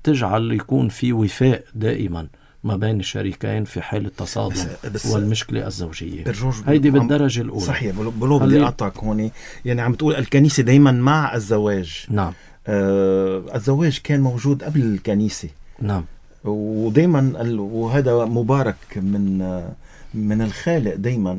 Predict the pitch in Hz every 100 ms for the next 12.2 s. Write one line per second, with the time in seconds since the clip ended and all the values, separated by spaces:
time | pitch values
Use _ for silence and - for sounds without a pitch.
0 | 92 104 98 98 107 95 104 - 104 104
1 | 113 101 113 - 104 101 98 107 104 104
2 | 101 98 92 104 - 107 123 - - 104
3 | 135 - 151 139 135 - 127 113 95 85
4 | - - - - - 135 - 131 139 139
5 | 143 131 123 127 160 107 101 85 85 87
6 | - - - - - - - - 156 147
7 | 95 98 147 95 85 95 101 110 - 87
8 | 80 78 - - 90 - - 143 143 131
9 | 123 117 113 120 113 107 101 107 117 110
10 | 127 - 147 123 107 - - - - -
11 | - 143 135 135 - 160 139 92 85 80
12 | 80 76